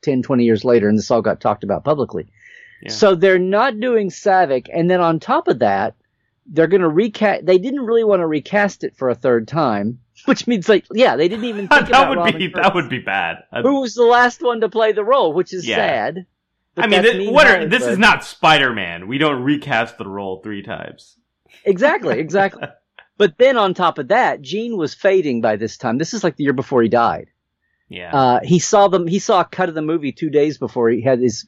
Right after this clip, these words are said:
Speaker 1: his fatal stroke, and
Speaker 2: Wow.
Speaker 1: told him he loved it. And then he went home and he had Leonard Maizlish start writing up all his, all of, he was very upset by some of the extreme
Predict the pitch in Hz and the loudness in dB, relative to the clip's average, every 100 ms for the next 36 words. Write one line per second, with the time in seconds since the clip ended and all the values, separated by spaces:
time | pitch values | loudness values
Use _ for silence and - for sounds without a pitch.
0 | - 127 107 - 180 147 - - 82 - | -2 -2 -2 0 2 0 -4 -6 -6 -6
1 | - _ _ _ _ - 135 120 120 104 | -20 _ _ _ _ -4 0 0 -2 -4
2 | - 170 156 143 135 170 165 175 147 147 | 0 2 2 0 0 0 0 -2 -2 -4
3 | 143 135 143 135 127 127 117 135 127 120 | -4 -2 -2 0 0 0 0 0 0 2
4 | 120 123 113 123 - 123 120 123 117 113 | 2 2 0 -6 -2 0 2 0 0 -2
5 | 113 113 107 - _ _ - - - - | 0 0 -2 -6 _ _ -20 -20 -20 -12
6 | - 196 208 180 - 185 269 262 208 147 | 2 4 4 2 -4 -6 -4 0 2 0
7 | 143 160 147 117 - 143 127 131 - 151 | 2 2 2 0 -2 0 0 -4 -2 -4
8 | 135 123 120 - 151 139 131 127 | 0 -2 -4 -4 -2 2 2 0